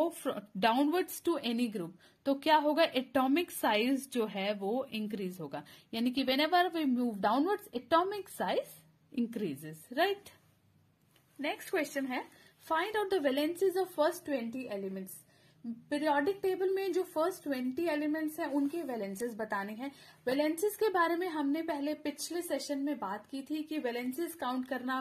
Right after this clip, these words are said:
metals and non metals में different होता है। Metals में रहता है जो valence electrons आउटर मोस्ट shell में होंगे वो metals की वैलेंसी होगी, but अगर हम नॉन मेटल्स की बात करें तो उनकी वैलेंसी क्या रहेगी,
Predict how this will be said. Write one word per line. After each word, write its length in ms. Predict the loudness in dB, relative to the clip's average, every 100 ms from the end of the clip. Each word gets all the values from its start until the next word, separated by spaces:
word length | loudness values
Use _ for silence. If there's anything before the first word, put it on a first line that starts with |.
| -2 -2
metals 680 | -4 -2 0 2 0 -6 -10 -6
and 280 | -4 -4 -4 -6
non 320 | -6 -6 -6 -8
metals 460 | -8 -8 -12 -10
में 220 | -8 -6 -6
different 420 | -8 -6 -6 -6
होता 260 | -10 -8 -6
है। 120 | -6 -8 -20 -18 -8
Metals 460 | -4 0 2 2 0
में 100 | 0
रहता 260 | 0 0 2
है 180 | 2
जो 240 | 2 2 2
valence 400 | 2 2 0 -2
electrons 560 | -2 -2 -2 0 0 0
आउटर 360 | 0 0 0
मोस्ट 320 | 0 -2 -2
shell 160 | -2 -2
में 100 | -2
होंगे 360 | -2 -2 -2 -4 -10 -10 -2
वो 120 | 2
metals 420 | 2 0 -4 -4
की 120 | -2
वैलेंसी 420 | -2 -2 -4 -4
होगी, 260 | -6 -6 -12 -16 -20 -2
but 220 | 0 0
अगर 260 | 0 2 2
हम 180 | 2 0
नॉन 280 | 0 -2 -2
मेटल्स 360 | -4 -6 -8
की 120 | -8 -4 0
बात 260 | 0 -2
करें 240 | -4 -4 -2
तो 80 | -4
उनकी 180 | -4
वैलेंसी 400 | -4 -4 -6 -8
क्या 220 | -2 0 0
रहेगी, 480 | -2 -2 -4 -4